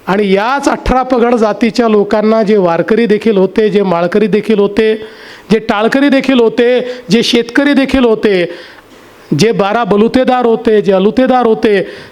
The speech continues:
अशा सगळ्यांना एकत्रित करून, त्यांच्यातलं पौरुष जागृत करून, देव, देश आणि धर्माकरता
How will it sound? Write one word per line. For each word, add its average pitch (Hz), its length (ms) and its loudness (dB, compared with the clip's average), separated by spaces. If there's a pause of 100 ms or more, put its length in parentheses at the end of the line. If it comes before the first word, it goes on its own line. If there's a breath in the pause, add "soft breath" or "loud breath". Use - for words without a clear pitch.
अशा 247 360 -2
सगळ्यांना 220 560 0
एकत्रित 208 480 0 (100)
करून, 220 280 2
त्यांच्यातलं 220 640 -2
पौरुष 240 500 0
जागृत 202 360 0 (100)
करून, 247 240 2 (360 loud breath)
देव, 247 400 2
देश 254 300 0
आणि 247 160 0
धर्माकरता 208 840 -2